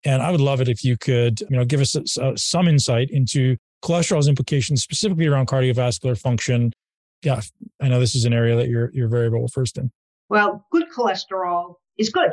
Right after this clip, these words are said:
Speaker 2: You need cholesterol. It makes hormones, you know, so you need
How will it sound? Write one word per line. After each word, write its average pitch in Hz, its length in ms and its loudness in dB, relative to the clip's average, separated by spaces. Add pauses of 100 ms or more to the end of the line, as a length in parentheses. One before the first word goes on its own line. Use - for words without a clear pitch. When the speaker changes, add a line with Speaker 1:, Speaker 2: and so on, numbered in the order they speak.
Speaker 2:
You 226 120 2
need 302 240 0
cholesterol. 165 520 -4
It 202 60 -18
makes - 200 -8
hormones, 247 920 -2
you 202 200 -2
know, 180 220 -4
so 208 180 -4
you 214 180 -2
need 285 340 0